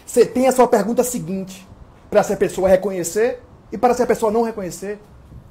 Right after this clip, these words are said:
Não seja só de uma via, se prepare pra aquela zorra daquela oitiva. Esqueça a zorra do celular. Canso de ver advogado lá,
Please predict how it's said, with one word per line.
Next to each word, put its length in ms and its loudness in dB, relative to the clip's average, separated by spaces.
Não 160 -10
seja 300 -8
só 180 -10
de 120 -10
uma 200 -12
via, 480 -10
se 280 -16
prepare 840 -10
pra 160 -14
aquela 340 -12
zorra 360 -12
daquela 300 -10
oitiva. 580 -12
Esqueça 880 0
a 160 -4
zorra 300 -6
do 80 -12
celular. 580 -8
Canso 260 -8
de 100 -8
ver 120 -4
advogado 560 -6
lá, 240 -8